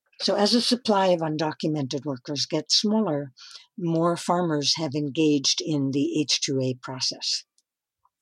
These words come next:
They didn't do it before because it's more expensive. You can, you have to pay H two A workers more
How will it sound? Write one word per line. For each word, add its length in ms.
They 60
didn't 280
do 120
it 140
before 440
because 300
it's 220
more 200
expensive. 540
You 180
can, 300
you 160
have 220
to 100
pay 520
H 240
two 180
A 140
workers 500
more 600